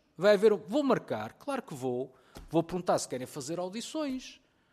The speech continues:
Então, e querem que eu peça, pergunte se querem fazer audições a umas coisas e as outras não? Eu vou perguntar, até vou perguntar numa lógica que os seus deputados estão a querer imprimir e que eu concordo,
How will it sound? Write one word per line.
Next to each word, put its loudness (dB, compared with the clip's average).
Então, 0
e 0
querem 2
que -4
eu 2
peça, 0
pergunte -4
se -8
querem 0
fazer -4
audições -2
a 0
umas -4
coisas -2
e -2
as -2
outras -4
não? -6
Eu 2
vou 0
perguntar, 0
até 2
vou 2
perguntar -4
numa 0
lógica 2
que -20
os -12
seus -8
deputados -4
estão -6
a -4
querer 0
imprimir -6
e -6
que -4
eu 0
concordo, 2